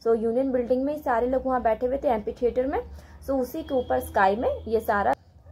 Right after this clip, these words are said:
देख रहे थे, ठीक है। So इसको आप simply ये भी कर सकते हैं कि हमारे यहाँ जो Independence डे and Republic Day पे शोज होता है ना, ए-, airplane, air जेट से सबका, so वही सब वहाँ भी हो रहा था, ठीक है। Fighter plane का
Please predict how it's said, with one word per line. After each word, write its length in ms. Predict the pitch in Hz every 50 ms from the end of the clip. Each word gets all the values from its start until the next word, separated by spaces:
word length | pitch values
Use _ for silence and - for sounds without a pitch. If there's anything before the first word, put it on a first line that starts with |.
| - - - -
देख 300 | 202 214 208 202 - 247
रहे 160 | 185 180 170
थे, 100 | 165 202
ठीक 200 | 208 254 277 -
है। 100 | 415 554 554 - - - _ - - - - - - - - - - - - - - - - - - - - -
So 80 | 277 277
इसको 240 | 294 285 - - 359
आप 100 | 349 349
simply 300 | - 339 277 269 285 294
ये 140 | 302 277 262
भी 80 | 285 285 302
कर 140 | 311 277
सकते 320 | 277 277 302 302 - - 339
हैं 80 | 381
कि 80 | - 370
हमारे 380 | 311 254 233 240 220 220 247 277
यहाँ 240 | 277 277 277 247 247
जो 120 | 247 254
Independence 680 | 247 233 240 240 247 247 233 214 208 202 208 208 208 -
डे 60 | 233
and 120 | 226 220
Republic 440 | 214 226 - 220 202 180 180 214 202 -
Day 100 | 220 208 202 -
पे 160 | 202 208 208 - - - - - -
शोज 260 | 220 220 220 220 202
होता 280 | 247 208 208 220 208 214
है 140 | 240 254 311
ना, 100 | 403 370
ए-, 320 | 247 185 196 190 185 185 - - - - -
airplane, 540 | 208 202 196 196 - - 196 196 190 190 190
air 280 | - 196 202 190 185 175
जेट 200 | 170 190 185 185
से 240 | - - 202 190 196
सबका, 480 | 190 - 185 180 - - 185 175 170 - - - - -
so 100 | - 302 302
वही 140 | 285 285 311 -
सब 160 | 349 370 370 302
वहाँ 280 | 277 254 240 233 220
भी 100 | 202 233
हो 180 | 233 214 208 165
रहा 180 | 156 147 - 151
था, 120 | - 196
ठीक 240 | 190 - 254 - -
है। 80 | 440 466 - - - - - - - - - - - - - - - _ _ _ _ - - - - - _ -
Fighter 340 | 240 220 208 202 - 226 233 233 -
plane 260 | 262 220 214 214 226
का 200 | 226 202 196 190